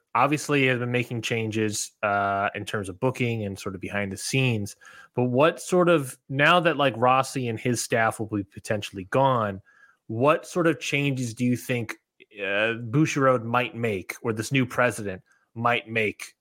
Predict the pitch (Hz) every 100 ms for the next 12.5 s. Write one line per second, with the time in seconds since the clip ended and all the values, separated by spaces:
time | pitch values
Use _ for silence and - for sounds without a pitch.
0 | - 101 98 95 95 95 92 92 90 87
1 | 90 _ _ _ 123 104 92 - 120 -
2 | _ - - - 151 156 147 143 127 -
3 | _ - 143 143 135 135 147 143 151 143
4 | 147 147 - 147 139 117 165 160 160 151
5 | 147 - 139 147 147 117 117 127 131 131
6 | 131 - 131 127 131 131 - 165 135 -
7 | 135 139 139 123 127 127 123 123 - -
8 | - - 98 98 104 127 131 123 - 160
9 | 156 160 147 147 139 143 143 151 147 -
10 | 135 123 113 127 117 113 120 113 123 113
11 | 131 120 110 104 147 151 139 120 - 165
12 | 151 139 135 135 143